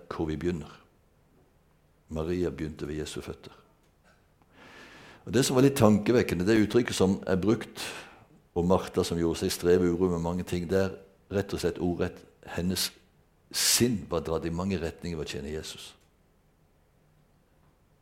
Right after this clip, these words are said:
Hun var dratt i så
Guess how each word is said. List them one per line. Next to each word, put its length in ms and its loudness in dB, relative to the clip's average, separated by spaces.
Hun 80 4
var 80 6
dratt 320 0
i 80 2
så 80 -2